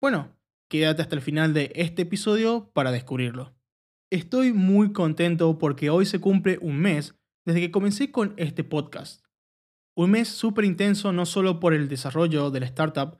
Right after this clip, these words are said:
que ya hablaré un poco sobre ello, sino también porque empecé a mejorar la calidad de este podcast. Adquirí un nuevo micrófono que ya pudieron escuchar cómo mejoró la calidad del audio en el episodio anterior.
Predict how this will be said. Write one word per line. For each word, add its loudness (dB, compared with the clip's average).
que -2
ya 2
hablaré 2
un -2
poco -2
sobre -8
ello, -14
sino 0
también -2
porque 0
empecé -2
a 2
mejorar 0
la 2
calidad 2
de 0
este -6
podcast. -4
Adquirí 0
un 6
nuevo 4
micrófono 0
que -4
ya 0
pudieron -2
escuchar -2
cómo 2
mejoró 2
la 2
calidad 0
del 4
audio 4
en 2
el -2
episodio -6
anterior. -2